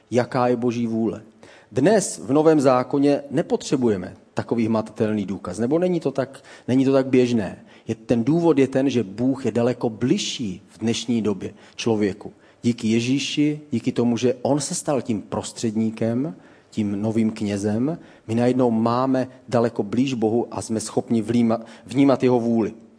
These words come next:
Další příklad vidíme v Gedeonovi. Gedeon žádal Boha o potvrzení. On byl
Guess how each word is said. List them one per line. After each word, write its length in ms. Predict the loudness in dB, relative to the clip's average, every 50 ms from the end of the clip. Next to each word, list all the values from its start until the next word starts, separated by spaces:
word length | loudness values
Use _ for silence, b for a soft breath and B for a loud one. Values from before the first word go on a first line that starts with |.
| B B B B B B
Další 300 | 4 4 4 2 -2 -2
příklad 380 | -2 -4 -4 2 2 2 2
vidíme 300 | 2 0 0 2 2 2
v 80 | 0 2
Gedeonovi. 640 | 4 6 8 8 8 8 6 4 2 2 2 2 2
Gedeon 520 | 4 4 4 6 6 6 6 6 4 2
žádal 520 | -2 -2 2 2 4 4 4 4 4 4 4
Boha 380 | 2 2 2 2 2 0 0
o 60 | -4 -2
potvrzení. 720 | 0 0 -2 0 2 2 2 2 2 0 -2 -6 -10 -14 -18 _ _ _ _ _ _ _ _ _ _ _ _ _ _ _ -6
On 200 | -2 0 4 8
byl 280 | 8 8 8 6 2